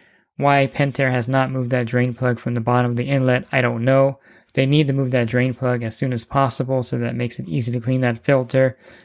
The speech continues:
You have to have a special tool to remove it. You can snap it off, and you can really cause some issues where you have to take the, everything out,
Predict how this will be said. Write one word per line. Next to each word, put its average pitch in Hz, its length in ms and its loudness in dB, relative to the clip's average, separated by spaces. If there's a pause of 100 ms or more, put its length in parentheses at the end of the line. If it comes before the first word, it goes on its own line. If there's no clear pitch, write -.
You 147 80 2
have 127 60 -2
to 139 60 2
have 127 140 2
a 117 40 -4
special 135 440 0
tool 151 260 0
to 143 80 0
remove 143 380 -2
it. 139 220 0 (400)
You 120 100 -8
can 127 140 -2
snap 135 400 0
it 123 80 2
off, 131 400 2 (120)
and 127 100 -8
you 120 60 -8
can 117 260 -6
really 139 220 -2
cause 120 320 -4
some 117 360 -8
issues 123 400 -2
where 120 80 -4
you 117 60 -2
have 117 80 -8
to 110 80 -8
take 135 260 -4
the, - 160 -14
everything 143 340 0
out, 135 380 2